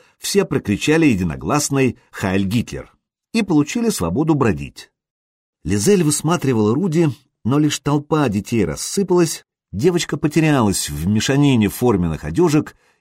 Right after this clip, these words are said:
и звенящих выкриков. Дети окликали друг друга со всех сторон. К половине пятого воздух заметно остыл. Люди шутили, что неплохо бы погреться. Всё равно этот хлам ни на что больше не сгодится.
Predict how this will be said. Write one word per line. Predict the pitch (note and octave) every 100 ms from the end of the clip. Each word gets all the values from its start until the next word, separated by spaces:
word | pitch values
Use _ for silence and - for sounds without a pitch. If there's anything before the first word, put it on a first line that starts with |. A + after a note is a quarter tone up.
| -
и |
звенящих | C3 G2 D2+ D#2+ - G2+ -
выкриков. | G#2+ - - - _ _ _ _ _ _ _ -
Дети | F2+ B2 C#3
окликали | G#2 - E2 C#3+ E3+
друг | D#2+ D2+ D2
друга | F#2 F#2+ F#2+ - _
со | -
всех | A#2 - F#2
сторон. | - C3+ F2+ B1 - _ _ _ _ _ _ _ _ _ _ _ _ _ _
К | -
половине | - G#2+ G2+ G2+
пятого | F2 F#2 F2+ G#2 A#2+ B2+ - _ _ -
воздух | F2 B2+ D3 D3+
заметно | B2 B2 D3 - D#3+
остыл. | E3+ - A#2+ G2+ D#2 C2 _ _ _ _ -
Люди | G2+ G#2+
шутили, | F#2+ G2 - A2 C3
что | -
неплохо | F2 D2+ D#2 D2 F2+
бы | G#2
погреться. | - F#3 G#3 D3+ - - D2 - _ _ _ _ _ _ _
Всё | -
равно | E3 C#3+ D#3 D3
этот | A2 G2
хлам | - D3+ F#3 F3
ни |
на | A2+ G#2
что | - F#3
больше | D#3+ E3 D3
не | C3+
сгодится. | D3+ C3 F#2 F2 - F2 D#2